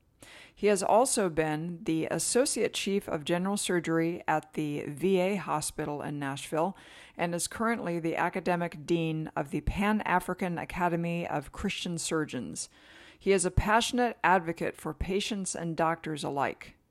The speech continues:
He has spent a huge portion of his professional life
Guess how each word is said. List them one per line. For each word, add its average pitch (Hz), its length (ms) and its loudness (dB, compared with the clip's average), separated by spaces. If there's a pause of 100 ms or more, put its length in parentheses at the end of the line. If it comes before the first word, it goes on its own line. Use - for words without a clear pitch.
(640)
He - 120 -2
has 175 100 2
spent 196 360 0
a 165 140 -2
huge 247 580 0
portion 180 520 2
of 160 200 0
his 202 220 -2
professional 220 580 0
life 147 440 -2